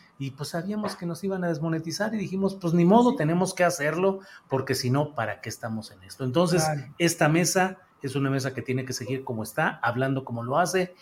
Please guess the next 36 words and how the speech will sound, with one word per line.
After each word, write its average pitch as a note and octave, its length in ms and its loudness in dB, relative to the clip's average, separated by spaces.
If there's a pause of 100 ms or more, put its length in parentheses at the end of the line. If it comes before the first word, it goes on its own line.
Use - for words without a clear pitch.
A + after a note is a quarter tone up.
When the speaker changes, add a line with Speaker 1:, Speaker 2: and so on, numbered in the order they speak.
(260)
Speaker 1:
No C3+ 140 4
somos C3 280 4
ni A#2+ 140 4
groseros, C#3+ 760 0
ni B2+ 180 0
usamos C3 560 -4 (220)
malsonancias, C3+ 1040 4
ni C3 160 0
hay C3+ 180 2
aquí C3 360 -6 (220)
amarillismo, B2+ 800 0
ni C3+ 140 2
estridencias. B2 800 -4
Es B2+ 120 -12
un C#3+ 120 -6
análisis D3+ 540 -2
Speaker 2:
No, C#3 60 -14
no, C3+ 60 -12
no. - 60 -14 (140)
Speaker 1:
que C#3 100 0
me B2+ 160 8
honra D#3 360 10
mucho D3+ 480 6
como A2+ 260 0
periodista B2+ 460 -2
ser C#3 180 0
anfitrión D#3+ 680 0 (300)
de B2 140 2
todo F3+ 380 8
lo B2+ 140 2
que - 80 -14
ustedes B2+ 340 0
dicen B2+ 320 -2
que A#2+ 220 -4
es, B2+ 160 -2
eh, B2 180 0